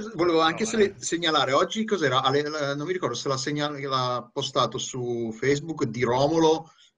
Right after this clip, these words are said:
Speaker 1: eh, o il Paccaro, <laughs> oppure uno, quale dei due Paccari l'ha postato? Perché alla fine hanno paccato entrambi oggi.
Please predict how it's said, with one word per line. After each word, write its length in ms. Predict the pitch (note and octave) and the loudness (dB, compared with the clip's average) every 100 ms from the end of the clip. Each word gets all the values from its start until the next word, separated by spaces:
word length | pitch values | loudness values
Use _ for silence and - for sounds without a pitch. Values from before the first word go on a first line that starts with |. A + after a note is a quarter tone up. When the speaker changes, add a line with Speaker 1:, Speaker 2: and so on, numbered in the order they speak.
| _ - | _ -4
Speaker 1:
eh, 680 | A#2 A#2 A2+ A2 A2 A2 | 2 4 4 4 4 2
o 520 | A2 G#2+ G#2+ G#2+ G#2+ A2+ | 0 0 0 0 -2 -4
il 140 | A#2+ | -2
Paccaro, 840 | D#3 D3+ - E3 F3+ F#3+ G3 F#3+ D3 | 0 0 2 2 4 6 6 6 2
<laughs> 0 | |
oppure 680 | - D#3+ D3 C#3+ D#3 C3+ C3+ B2+ B2 A#2 - G3+ F#3 D#3+ | -8 -8 -6 -6 -6 -6 -6 -6 -8 -10 -12 -12 -10 -10
uno, 300 | F#3 A3 G#3+ | -4 2 2
quale 220 | - A#3+ | 2 2
dei 140 | G#3+ G#3 | 2 2
due 200 | G3+ F#3+ | 2 4
Paccari 380 | F#3 - F3+ F3+ | 2 2 2 2
l'ha 160 | D#3+ | 0
postato? 560 | D3 B2+ - G#2+ G2+ A2 | -2 -8 -4 -6 -6 -10
Perché 160 | A#2 | -8
alla 100 | B2+ | -8
fine 140 | B2+ D#3 | -8 -8
hanno 200 | B2+ A#2 | -8 -10
paccato 400 | A#2+ A2+ A#2+ A#2+ | -12 -8 -8 -6
entrambi 480 | A2+ A2 G2 - G2+ G2+ - | -8 -6 -10 -12 -18 -18 -20
oggi. 280 | _ - A#2 | _ -16 -16